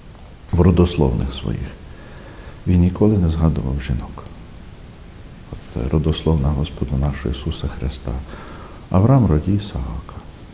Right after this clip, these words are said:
Ісаак роді Яакова, Яаков роді Іуду і браті його. І це, е,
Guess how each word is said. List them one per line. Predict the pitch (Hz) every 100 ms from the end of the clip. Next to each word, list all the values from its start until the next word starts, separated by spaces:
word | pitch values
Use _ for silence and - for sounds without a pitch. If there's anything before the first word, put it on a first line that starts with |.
| - -
Ісаак | - - 71 95 -
роді | - 67 65
Яакова, | 64 62 65 - - 62 64 - -
Яаков | 76 85 85 80
роді | 73 67 62 73 67 - - - - -
Іуду | 78 80 92
і | 69
браті | 64 64 64 60 - -
його. | 65 67 67 69 65 - - - - - - - - - - - -
І | 82
це, | - 110 127 123 - -
е, | 80 73